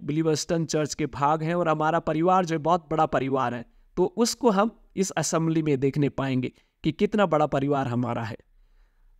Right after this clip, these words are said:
तो एक अपॉर्चुनिटी हम सबों के लिए। तो परमेश्वर इस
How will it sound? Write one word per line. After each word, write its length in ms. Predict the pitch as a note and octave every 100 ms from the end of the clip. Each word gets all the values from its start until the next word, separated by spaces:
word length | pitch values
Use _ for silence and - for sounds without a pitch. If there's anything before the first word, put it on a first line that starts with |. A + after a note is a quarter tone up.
| -
तो 60 | F#3+
एक 200 | G3+ G3+
अपॉर्चुनिटी 640 | E3 F#3 F#3+ F#3+ F3 E3+ D#3+
हम 140 | C3+
सबों 340 | - B2+ C3
के 140 | C3+ C#3
लिए। 200 | D#3 A#3 _ _ _ -
तो 80 | D3
परमेश्वर 600 | E3+ F#3 G3+ - A3+ B3 _ _ -
इस 260 | F#3 -